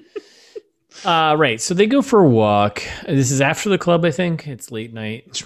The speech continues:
Speaker 2: directly after the club, yes.
Speaker 1: So, hey, you know what? Hey, we're gonna go for a walk in the water here. Uh, and then, um,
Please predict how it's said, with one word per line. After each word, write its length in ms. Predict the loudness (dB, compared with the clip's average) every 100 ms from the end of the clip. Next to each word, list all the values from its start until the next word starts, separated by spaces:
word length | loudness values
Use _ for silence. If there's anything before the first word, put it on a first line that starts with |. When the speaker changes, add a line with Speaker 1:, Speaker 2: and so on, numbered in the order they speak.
| -14 -2
Speaker 2:
directly 460 | 2 2 2 0
after 200 | 0 -2
the 80 | -6
club, 280 | -8 -10 -10
yes. 300 | -12 -14 -20
Speaker 1:
So, 360 | -12 -6 -4 -4
hey, 240 | -4 -4
you 160 | -4 -6
know 100 | -4
what? 160 | -4 -6
Hey, 260 | -12 -14 -14
we're 340 | -14 -10 -8
gonna 160 | -6 -4
go 80 | -4
for 140 | -4
a 40 |
walk 280 | -4 -4 -6
in 40 | -10
the 60 | -8
water 340 | -4 -4 -4
here. 520 | -4 -6 -6 -8 -10 -14 _
Uh, 540 | -8 -6 -4 -6 -8 -10
and 240 | -8 -6
then, 360 | -4 -4 -6 -8
um, 480 | -8 -8 -8 -12